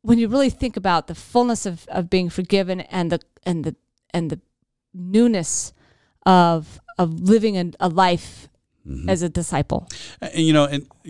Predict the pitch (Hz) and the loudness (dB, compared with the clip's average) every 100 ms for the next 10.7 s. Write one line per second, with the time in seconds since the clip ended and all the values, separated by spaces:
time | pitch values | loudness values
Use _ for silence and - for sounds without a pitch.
0 | 135 135 147 147 139 131 - 180 190 160 | -4 -2 0 0 2 0 2 4 6 6
1 | 143 123 120 110 110 107 101 120 113 101 | 4 2 -2 0 0 0 2 0 -2 -2
2 | 113 95 90 87 - 95 95 90 85 - | -2 0 -4 -6 -6 -4 -2 -4 -6 -6
3 | 82 82 - 90 87 90 87 - - 80 | -6 -8 -12 -8 -6 -6 -8 -8 -8 -6
4 | 82 78 73 73 - - - - - - | -6 -6 -8 -10 -14 -20 -20 -20 -20 -20
5 | - - - _ _ _ _ _ _ _ | -20 -20 -20 _ _ _ _ _ _ _
6 | _ - - 117 98 92 87 - 160 170 | _ -12 -2 2 2 0 -4 -2 2 2
7 | - 165 160 147 127 98 104 113 113 92 | 2 2 2 4 0 2 0 4 2 2
8 | 95 92 92 - - - 160 143 143 127 | 2 0 -4 -14 -20 -2 0 0 2 2
9 | 110 113 107 110 - - - 98 87 - | 2 2 0 -2 -6 -8 -6 -6 -6 0
10 | 123 110 110 104 - - - | 0 2 0 -2 -6 -6 -8